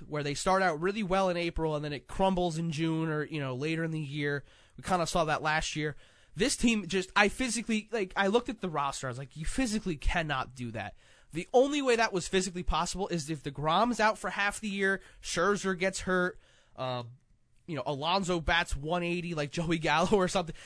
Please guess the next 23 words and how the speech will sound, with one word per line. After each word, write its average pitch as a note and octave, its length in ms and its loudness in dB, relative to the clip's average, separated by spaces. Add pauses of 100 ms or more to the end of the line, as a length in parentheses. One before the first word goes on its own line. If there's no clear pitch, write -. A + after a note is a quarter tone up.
(100)
Like, G#3 140 2
there A3+ 140 4
had C4 240 4
to C4 80 -4
be A3 100 0
so A#3 260 4
many B3+ 200 0
things G3+ 340 0
that F#3 100 -2
just F3+ 200 -6 (640)
are - 60 -12
so A3 240 -2
unlikely E3 560 0 (180)
for - 120 -8
that D3 140 0
to C#3 60 -4
happen. A2 380 -2 (500)
And C3+ 400 0
the B2 80 -2
Mets F3 300 2
this A#3 180 -2
year, A3+ 60 -2
like, G3 180 0